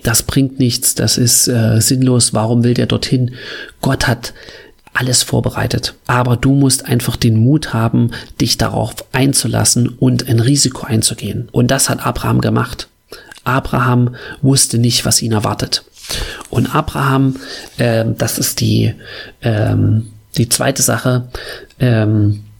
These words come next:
Abraham hatte, äh, einen Wunsch. Er wollte ein Kind haben. Und, ähm, Gott hat ihm gesagt, ähm, wenn du in dieses Land gehst, dann mache ich dich zu einem großen Volk. Und wir müssen uns das mal auf der Zunge zergehen lassen.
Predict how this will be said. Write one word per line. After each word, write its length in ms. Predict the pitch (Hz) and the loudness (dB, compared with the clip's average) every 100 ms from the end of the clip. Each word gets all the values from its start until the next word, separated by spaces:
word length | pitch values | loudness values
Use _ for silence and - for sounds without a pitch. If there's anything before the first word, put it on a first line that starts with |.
| - - - | -20 -10 -2
Abraham 720 | 131 - 131 123 120 117 117 - - - - | -2 0 -2 2 2 2 0 -10 -20 -16 -4
hatte, 640 | - 123 117 107 107 - | -4 0 0 2 0 0
äh, 300 | 110 110 - | 0 0 0
einen 240 | 120 107 | 0 2
Wunsch. 360 | 127 113 - - | 2 2 -2 -4
Er 120 | - | -2
wollte 220 | 127 131 127 | 0 2 0
ein 80 | |
Kind 340 | 120 156 151 - | 0 -2 -2 -4
haben. 280 | 107 113 - - - _ _ _ - _ | -2 -2 -4 -14 -20 _ _ _ -20 _
Und, 380 | 127 127 120 120 | 0 2 2 -2
ähm, 420 | - 117 107 110 110 | 0 2 4 2 0
Gott 280 | - 156 - | 0 0 0
hat 140 | - | -2
ihm 120 | 120 117 | 0 2
gesagt, 520 | 110 113 117 - - _ _ _ - - _ _ _ - _ | 2 0 0 -2 -10 _ _ _ -20 -20 _ _ _ -20 _
ähm, 560 | 120 110 101 101 98 104 | 0 2 2 4 4 4
wenn 180 | 139 151 | 4 2
du 100 | 139 | 2
in 140 | 131 | 0
dieses 340 | 123 123 113 | 2 2 0
Land 320 | 120 117 123 - | 0 0 0 0
gehst, 480 | 120 117 - - _ _ - - - - - | 0 2 0 -4 _ _ -20 -20 -20 -20 -6
dann 200 | 117 110 | -2 2
mache 220 | 113 127 123 | 2 2 -2
ich 120 | - | 0
dich 200 | 123 - | -2 0
zu 100 | 113 | -2
einem 160 | 110 | 0
großen 380 | 104 - 117 117 | -2 0 0 0
Volk. 440 | - - 120 - - _ _ - _ | -4 -2 -2 -4 -16 _ _ -20 _
Und 240 | 113 113 | -2 0
wir 120 | 110 | 2
müssen 280 | 110 139 135 | 2 2 2
uns 160 | 123 - | 0 2
das 200 | 120 - | 0 0
mal 160 | 110 | 0
auf 180 | 101 101 | 0 -2
der 120 | - | -2
Zunge 260 | - 135 131 | -2 0 0
zergehen 320 | 131 113 107 | -2 -2 0
lassen. 340 | 110 101 - | 0 0 -4